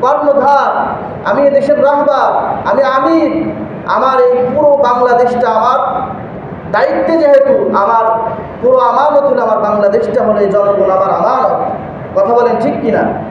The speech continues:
কিন্তু আমরা মনে করি একশো টাকা হাতের মধ্যে দিলে ওই টাকা আবার ফিরিয়ে দিতে হবে, একটা ফোন আমার কাছে জমা দিলে ওই ফোনটা ফিরিয়ে দিতে হবে, বলে না? এটা তো আমানত আছেই, কিন্তু আমার এই মসজিদের দায়িত্ব, এটা হচ্ছে আমার আমানত।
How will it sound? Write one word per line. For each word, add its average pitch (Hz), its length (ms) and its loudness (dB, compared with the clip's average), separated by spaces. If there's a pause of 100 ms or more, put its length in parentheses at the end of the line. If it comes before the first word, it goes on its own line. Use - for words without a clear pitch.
(120)
কিন্তু - 200 0
আমরা 247 200 0
মনে 277 200 2
করি 262 180 4
একশো 254 240 0
টাকা 277 200 0
হাতের 254 240 0
মধ্যে 247 200 2
দিলে 254 200 0
ওই 233 160 2
টাকা 226 200 0
আবার 220 140 2
ফিরিয়ে 226 180 2
দিতে 208 260 0
হবে, 196 160 2 (280)
একটা 220 340 0
ফোন 262 160 2
আমার 254 180 0
কাছে 254 200 0
জমা 240 240 0
দিলে 233 160 0
ওই 220 200 2
ফোনটা 254 300 0
ফিরিয়ে 269 240 4
দিতে - 160 0
হবে, 202 160 2
বলে 240 200 2
না? 320 260 2 (560)
এটা 214 140 0
তো 294 120 2
আমানত 285 320 2
আছেই, 285 480 0 (440)
কিন্তু 277 240 0
আমার 277 280 2
এই 277 200 4
মসজিদের 277 380 0
দায়িত্ব, 262 400 2
এটা 226 140 2
হচ্ছে - 160 0
আমার 277 200 2
আমানত। 285 380 0